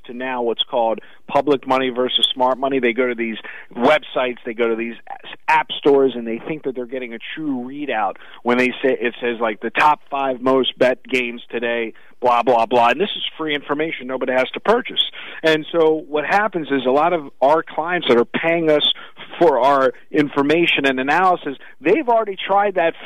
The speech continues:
free route. They've already tried to go to these free sites and get the, who, we're gonna just fade the public. But the reality is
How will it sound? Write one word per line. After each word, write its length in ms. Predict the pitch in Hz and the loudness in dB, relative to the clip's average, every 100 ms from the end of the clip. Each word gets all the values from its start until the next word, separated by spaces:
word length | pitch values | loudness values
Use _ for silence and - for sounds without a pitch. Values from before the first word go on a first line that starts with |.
| - | 0
free 220 | 185 185 | 2 2
route. 340 | 170 277 294 - - - - | 4 4 4 -2 -20 -20 -6
They've 200 | 160 208 | -2 2
already 240 | 190 185 | 2 0
tried 400 | 165 190 202 196 | 0 0 2 0
to 80 | 151 | -4
go 200 | 135 170 | 0 2
to 100 | 175 | 2
these 160 | 160 151 - | -4 -8 -8
free 220 | 160 147 | -6 -4
sites 300 | 160 151 151 - - - | -2 -2 -4 -14 -20 -8
and 380 | 143 147 147 135 - - - - 117 | -2 -2 -4 -10 -20 -20 -20 -12 -2
get 240 | 185 214 | -2 -2
the, 340 | 151 143 139 123 - | -6 -2 -2 -4 -12
who, 260 | - 165 175 - - 156 | -8 -8 -8 -14 -20 -2
we're 140 | 180 | 0
gonna 180 | 185 160 | 0 -2
just 280 | 156 151 - | -4 -2 -2
fade 280 | 170 156 139 | -2 -4 -6
the 60 | 135 | -6
public. 400 | - 170 120 - | 0 0 0 -8
But 120 | 170 | -6
the 80 | 170 | -4
reality 460 | 170 180 180 170 | 0 2 4 2
is 100 | 165 | -2